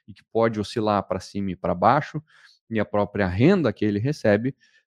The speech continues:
também vai oscilar pra cima e pra baixo, ou ora vai ser melhor, ora vai ser, eh, um pouco pior, pra cima, pra baixo, enfim. Então, assim, é renda variável, vai ter oscilação,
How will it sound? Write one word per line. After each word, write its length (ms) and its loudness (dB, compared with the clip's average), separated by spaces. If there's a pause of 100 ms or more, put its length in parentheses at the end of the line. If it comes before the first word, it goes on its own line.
(160)
também 640 4
vai 380 2
oscilar 540 0
pra 120 -2
cima 320 -8
e 40 -8
pra 160 0
baixo, 380 0
ou 320 -12
ora 320 4
vai 160 0
ser 220 -6
melhor, 420 -2
ora 240 -2
vai 140 -4
ser, 360 -6 (680)
eh, 380 -8
um 140 -10
pouco 320 -6
pior, 320 4
pra 140 -6
cima, 260 -8
pra 120 -4
baixo, 260 -4
enfim. 180 -2 (380)
Então, 120 -2
assim, 220 -4
é 200 2
renda 280 2
variável, 500 2
vai 240 0
ter 200 0
oscilação, 680 -2